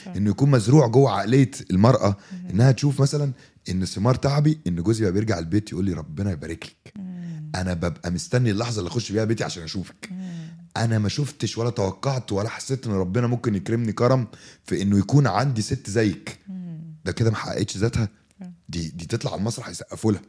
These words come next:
Speaker 1: مم.
Speaker 2: لما أولادها يقولوا لها: "حضرتك أحسن أم شفناها.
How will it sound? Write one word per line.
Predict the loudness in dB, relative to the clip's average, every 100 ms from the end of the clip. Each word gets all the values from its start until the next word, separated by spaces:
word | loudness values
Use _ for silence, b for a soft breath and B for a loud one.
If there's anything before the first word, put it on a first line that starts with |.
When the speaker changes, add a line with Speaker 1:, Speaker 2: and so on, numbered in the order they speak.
| -14
Speaker 1:
مم. | -12 -8
Speaker 2:
لما | 0 2
أولادها | 4 4 2 -2
يقولوا | 2 4
لها: | 2
"حضرتك | -2 -10 -6 -6 -6 -10 -10
أحسن | -8 -10 -12 -14 -6
أم | -2 -2
شفناها. | -2 -8 -6 -6